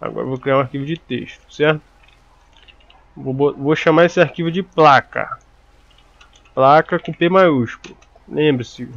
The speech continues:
o, as letras maiúsculas são importantes. Eu vou pegar qual é a função aqui que pega a placa do carro, que eu não lembro.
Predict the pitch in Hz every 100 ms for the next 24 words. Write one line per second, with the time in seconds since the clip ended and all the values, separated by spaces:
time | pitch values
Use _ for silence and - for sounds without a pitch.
0 | 131 131 127 127 127 127 131 127 120 139
1 | - 143 147 - - 160 160 165 - 117
2 | 113 151 175 165 156 - 160 147 147 -
3 | 135 123 - 160 131 _ _ _ _ _
4 | - - 131 135 131 135 131 143 156 -
5 | - 123 131 131 _ _ _ _ _ -
6 | 131 139 110 104